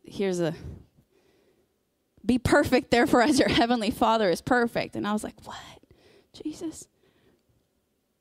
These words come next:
As we, before we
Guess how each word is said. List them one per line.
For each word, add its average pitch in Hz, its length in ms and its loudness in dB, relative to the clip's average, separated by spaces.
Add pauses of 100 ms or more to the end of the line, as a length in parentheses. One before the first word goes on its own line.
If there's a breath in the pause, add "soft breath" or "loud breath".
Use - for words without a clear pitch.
(2750)
As 240 180 2
we, 285 220 4 (100)
before 285 320 2
we 294 160 2